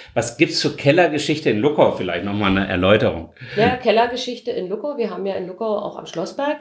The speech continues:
Speaker 1: Hm?
Speaker 2: die Kellergewölbe, Kellergewölbe.
Speaker 1: Ja.
Speaker 2: Äh, dort ist auch jetzt, äh, zur Kellernacht erst-, erstmals wieder der Bergfried.
Speaker 1: Aha.
Speaker 2: Das ist so ein Gang.
Speaker 1: Ja.
Speaker 2: Der ist unten an den Kellergewölben,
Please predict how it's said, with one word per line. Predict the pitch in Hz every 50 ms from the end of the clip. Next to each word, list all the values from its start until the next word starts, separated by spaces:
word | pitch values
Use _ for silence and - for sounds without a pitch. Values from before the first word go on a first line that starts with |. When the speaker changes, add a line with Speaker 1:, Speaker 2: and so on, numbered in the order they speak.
| - -
Speaker 1:
Hm? | 135 135 156 175 - - - _ _ _ - 185 175
Speaker 2:
die | 185 -
Kellergewölbe, | - 190 170 190 202 208 240 220 208 202 208 208 233 262 269 - - _ -
Kellergewölbe. | - - 220 - 247 269 277 277 277 277 214 - - 214 196 220 254 247 330 381 403 - - -
Speaker 1:
Ja. | - 120 120 117 120 147 -
Speaker 2:
Äh, | - 220 226 208 214
dort | 208 190 196 202 -
ist | 226 - -
auch | - 214 208 - - -
jetzt, | 190 165 180 185 - - - - - - - -
äh, | - 220 208 202 202
zur | - 196 170
Kellernacht | - - 202 233 294 320 311 294 277 269 277 285 - -
erst-, | - 170 175 185 - - 226 - - -
erstmals | 180 196 214 208 - - 247 247 247 240 -
wieder | 214 208 185
der | 190 165 -
Bergfried. | - - 190 190 311 466 - - - - - - 202 254 381 - - - - _ -
Speaker 1:
Aha. | - - -
Speaker 2:
Das | 123 160
ist | 214 - -
so | 208 202
ein | 190
Gang. | 190 170 220 415 - - - - - _ _ _ _ _ _ -
Speaker 1:
Ja. | 98 95 90 87 104
Speaker 2:
Der | 151 196 208 220 220 - 208
ist | - - - -
unten | 220 294 294 - 339
an | - - 214 214
den | 185 180 -
Kellergewölben, | - 190 196 240 - - 381 370 - 330 339 349 381 453